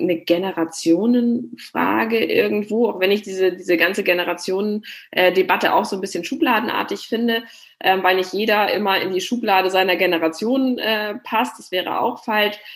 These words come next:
Aber ich glaube schon, dass wir, wenn wir auch Generationswechsel in der Führung jetzt haben, was einfach ja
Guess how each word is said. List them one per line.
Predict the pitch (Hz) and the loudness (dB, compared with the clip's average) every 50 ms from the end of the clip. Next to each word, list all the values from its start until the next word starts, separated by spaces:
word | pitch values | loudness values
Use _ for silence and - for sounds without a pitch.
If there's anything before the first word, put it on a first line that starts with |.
| - - - | -20 -12 -4
Aber | - - 185 196 202 190 - - - | 0 2 4 4 4 4 2 0 -4
ich | - - 208 - - | -8 -8 -8 -8 -4
glaube | - 202 190 196 220 226 233 | 0 2 4 4 4 2 0
schon, | 233 - 233 220 | -2 -2 -2 0
dass | 214 208 208 - - | 0 -2 -2 -4 -4
wir, | 196 202 190 - - - | -4 -2 -2 -4 -2 -2
wenn | 180 185 202 196 | 0 0 0 2
wir | 196 196 180 - - | 0 0 0 2 0
auch | 165 - - - | -2 -2 -4 -10
Generationswechsel | - 165 165 185 185 190 185 185 180 - - - 208 220 262 285 285 285 196 208 214 208 - 220 185 | -14 -10 -4 -4 -4 -2 -2 -6 -8 -8 -4 -2 0 2 2 2 0 0 0 0 0 -2 -4 -4 -2
in | 185 202 | -2 0
der | 190 175 | 0 -2
Führung | 175 - - 233 247 277 294 277 262 254 | -2 -2 0 2 2 4 4 4 4 2
jetzt | 247 226 208 - - | 2 2 -2 -2 -2
haben, | 214 190 202 214 220 202 | 0 2 2 2 2 0
was | 190 - | -2 0
einfach | - - 185 202 196 - | 0 0 0 0 -4 -4
ja | 208 185 185 180 175 - | -2 -2 0 0 -2 -6